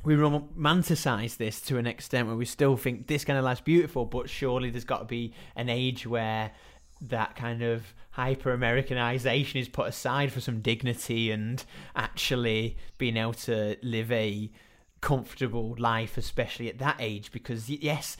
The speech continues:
they're doing things like living, uh, on the road and doing, like,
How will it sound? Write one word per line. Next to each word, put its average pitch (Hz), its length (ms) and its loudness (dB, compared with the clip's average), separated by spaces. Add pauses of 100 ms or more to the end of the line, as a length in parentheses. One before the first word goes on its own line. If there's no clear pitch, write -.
(240)
they're 147 160 8
doing 175 360 10
things 139 560 2
like 135 500 0 (300)
living, 135 600 2 (540)
uh, 127 300 2
on 143 120 0
the 139 140 4
road 139 480 6
and 123 360 -4
doing, 135 400 0
like, 123 440 -4